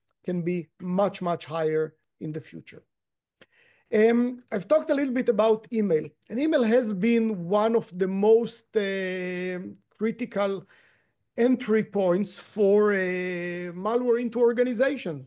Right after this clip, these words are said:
We protect the network, and I think, and that's the most important element. Uh, but email continue to be a vector which is connected to the network where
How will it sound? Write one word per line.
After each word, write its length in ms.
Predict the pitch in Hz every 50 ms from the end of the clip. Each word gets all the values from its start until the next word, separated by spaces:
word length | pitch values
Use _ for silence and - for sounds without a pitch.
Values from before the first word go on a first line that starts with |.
| - -
We 140 | 185 226 220
protect 400 | - 220 208 214 233 - 156 160
the 80 | 170
network, 500 | 175 185 208 214 214 254 269 285 277 -
and 140 | 202 160 147
I 60 | 156
think, 360 | 151 - 175 175 175 180 -
and 140 | - - 156
that's 180 | 156 175 170 -
the 120 | 165 170
most 300 | 170 180 202 185 - -
important 540 | 208 175 - 180 208 208 202 208 214 196 -
element. 500 | 240 214 214 226 233 254 277 294 285 _ _ _ _ _ _ _ _ _ _ _ _ _ _ _ -
Uh, 260 | 214 202 202 214 214 214 214 - -
but 360 | 196 175 196 214 214 - - _ -
email 240 | 247 269 269 294 294
continue 480 | - - 220 220 - 220 247 254 285 269
to 140 | - 247
be 420 | 208 202 226 240 240 240 247 254 - _
a 60 | - 180
vector 560 | 147 151 202 226 226 - - 247 247 254 262
which 220 | 240 208 - -
is 120 | 175 165 160
connected 540 | - 214 214 202 208 202 208 - 208 -
to 80 | 220 220
the 120 | 185 214
network 500 | 214 214 233 233 226 220 247 247 254 247 254
where 360 | 208 220 220 226 220 233 226